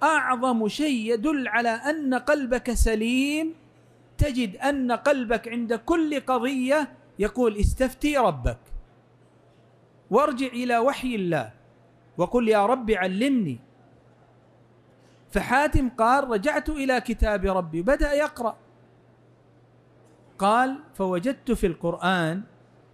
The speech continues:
أنه ليس الذي أكل مالي عدوي،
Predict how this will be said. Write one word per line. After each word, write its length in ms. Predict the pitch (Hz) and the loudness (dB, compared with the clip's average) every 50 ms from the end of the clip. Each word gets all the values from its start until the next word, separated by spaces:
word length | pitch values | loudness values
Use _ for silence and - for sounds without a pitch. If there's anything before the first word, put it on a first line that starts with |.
| _ _ _ _ _ _ - 214 | _ _ _ _ _ _ -2 -2
أنه 380 | 233 240 247 254 240 240 247 | 0 0 0 0 0 0 0
ليس 300 | 262 320 359 311 - - | 2 2 2 0 0 -2
الذي 580 | 311 302 285 277 269 254 247 240 240 247 247 277 - - - - _ _ - _ _ _ - | -4 -2 0 0 0 0 0 -2 -4 -4 -6 -10 -16 -20 -20 -20 _ _ -20 _ _ _ -2
أكل 400 | 269 269 - - 254 240 233 226 | -2 0 0 0 0 2 2 2
مالي 420 | 226 233 247 254 247 240 240 226 | 2 2 0 0 0 0 0 0
عدوي، 540 | 214 196 220 214 196 262 262 233 214 214 233 | 0 2 0 0 0 0 0 0 -2 -6 -8